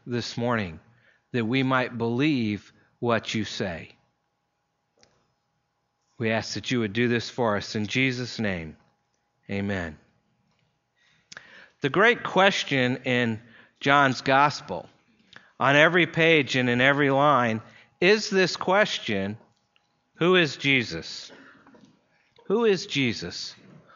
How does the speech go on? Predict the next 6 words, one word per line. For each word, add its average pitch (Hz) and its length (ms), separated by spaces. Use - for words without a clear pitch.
What 214 300
kind 208 460
of 143 220
person 120 680
is 147 300
he? 82 340